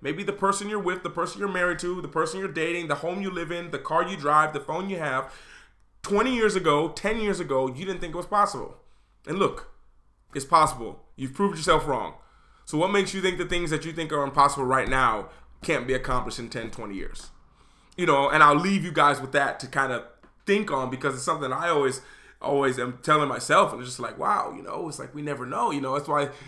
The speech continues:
that one, they say that, you know, if you wanna make God laugh, tell him your plans, because we don't really know what's going on, and we think things are impossible. Then we do it, and we're like, "Whoa,"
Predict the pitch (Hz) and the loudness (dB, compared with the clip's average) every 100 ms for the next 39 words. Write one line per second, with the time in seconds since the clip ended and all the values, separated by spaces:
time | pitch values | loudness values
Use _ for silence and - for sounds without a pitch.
0 | - 139 131 147 143 131 _ - 139 135 | -4 -2 2 0 0 -4 _ -4 -2 0
1 | 160 139 127 127 - - 143 131 131 139 | 0 2 0 -2 -14 -2 2 2 0 -2
2 | 143 135 135 135 - 135 131 123 165 160 | 0 0 -2 -2 2 4 4 6 4 6
3 | 143 - 160 147 135 117 - 220 180 120 | 2 0 -2 0 -2 -6 -4 -4 -4 -6
4 | 117 - - - _ _ _ - 156 156 | -12 -16 -20 -20 _ _ _ -2 4 6
5 | 143 160 233 226 208 196 185 175 214 247 | 6 4 6 8 8 10 8 8 8 8
6 | 160 143 143 147 139 131 120 78 - 139 | 8 4 4 4 6 4 0 -2 -4 -4
7 | 151 233 233 175 175 - 180 185 180 190 | -2 -2 -2 -2 -4 -4 -2 2 4 4
8 | 165 202 254 196 143 131 165 202 165 233 | 6 10 10 8 -2 0 0 -2 -2 0
9 | 240 185 143 135 - 220 214 139 - | 2 2 0 -2 -2 0 0 -2 -6